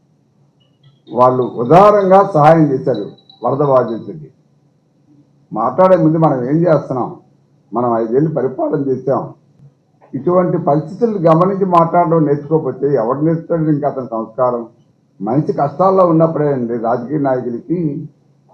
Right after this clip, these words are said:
ఓ, పని ఉంటుంది, ఆ విలువ కూడా తెలుస్తుంది ప్రజలకి.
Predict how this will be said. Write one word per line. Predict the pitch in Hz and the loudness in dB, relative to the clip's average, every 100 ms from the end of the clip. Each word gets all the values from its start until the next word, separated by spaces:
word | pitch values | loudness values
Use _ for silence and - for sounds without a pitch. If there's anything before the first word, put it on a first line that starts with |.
| _ _ _ _ _ _ _ _ | _ _ _ _ _ _ _ _
ఓ, | 110 120 120 120 113 - | -6 -2 0 -2 -4 -4
పని | - 123 | 0 2
ఉంటుంది, | 180 165 175 175 214 - | 2 0 -2 0 0 2
ఆ | 139 | 2
విలువ | 139 135 156 190 175 | 4 4 2 2 0
కూడా | 175 170 | 0 0
తెలుస్తుంది | - 147 160 156 123 | 0 -4 -4 -6 -4
ప్రజలకి. | 127 139 135 104 - | -2 -2 -4 -8 -14